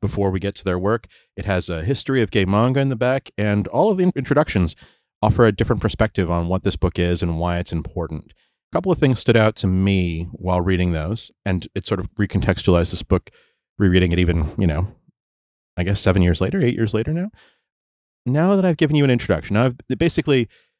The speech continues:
we hadn't had a lot of gay manga in English. Uh, what we did have was mostly,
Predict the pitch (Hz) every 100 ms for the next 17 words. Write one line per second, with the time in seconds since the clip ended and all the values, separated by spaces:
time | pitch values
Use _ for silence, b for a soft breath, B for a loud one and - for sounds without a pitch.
0 | _ _ _ _ 127 117 156 170 - 143
1 | 117 110 98 90 95 92 87 82 76 73
2 | 78 113 - _ - 98 90 82 73 78
3 | - - 87 107 101 101 107 107 92 90
4 | 110 123 135 139 131 117 104 90 82